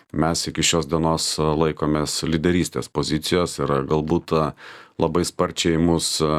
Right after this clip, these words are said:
vejasi Gdansko uostas, kuris, e, nediskutavo penkiolika metų kaip Lietuva, būt ar nebūt išoriniam uostui. Jie pa-, jį pasistatė praktiškai tuo laiku, kada mums buvo padaryta studija ir kada mes pradėjom diskusiją du tūkstančiai trečiaisiais metais. E,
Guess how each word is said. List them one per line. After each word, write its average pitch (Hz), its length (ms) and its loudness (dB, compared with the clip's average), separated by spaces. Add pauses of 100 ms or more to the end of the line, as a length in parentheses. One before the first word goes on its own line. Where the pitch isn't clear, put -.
(500)
vejasi 78 800 0
Gdansko 78 640 -2 (140)
uostas, 107 520 -2
kuris, 76 480 0
e, 73 280 2 (640)
nediskutavo 85 1500 0
penkiolika 80 600 0
metų 82 380 -2
kaip 73 240 -2
Lietuva, 78 500 0
būt 87 300 0
ar 76 100 -2
nebūt 76 360 -2
išoriniam 80 500 2
uostui. 69 320 -6 (420)
Jie 80 160 2
pa-, 82 160 2
jį 92 160 4
pasistatė 95 840 -2 (260)
praktiškai 87 560 0
tuo 92 160 4
laiku, 85 320 0
kada 82 320 0
mums 80 320 2
buvo 85 240 2
padaryta 82 480 0
studija 120 600 2
ir 73 100 -2
kada 78 320 0
mes 78 240 0
pradėjom 80 400 0
diskusiją 113 560 0
du 104 80 0
tūkstančiai 98 480 -2
trečiaisiais - 560 -2
metais. 85 440 -2
E, - 720 -12